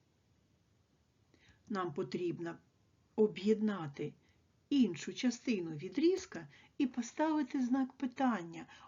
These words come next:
Ось це шукане число. Скільки залишилося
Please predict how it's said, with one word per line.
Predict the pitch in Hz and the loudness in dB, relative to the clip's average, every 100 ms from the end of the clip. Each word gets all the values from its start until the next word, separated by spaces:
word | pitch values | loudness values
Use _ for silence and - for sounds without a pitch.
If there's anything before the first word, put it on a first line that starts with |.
| - | 0
Ось | 262 320 285 - | 4 6 4 2
це | - 208 | -4 -4
шукане | - 226 190 196 185 185 | -2 -4 -6 -6 -10 -8
число. | 220 214 208 196 151 - - - | -6 -6 -4 -4 -4 -8 -20 -18
Скільки | - - - 190 175 214 247 381 | -12 -10 -8 -4 0 0 0 0
залишилося | 302 214 170 - - 180 208 277 - 370 | 2 2 0 -2 0 0 2 0 -2 -6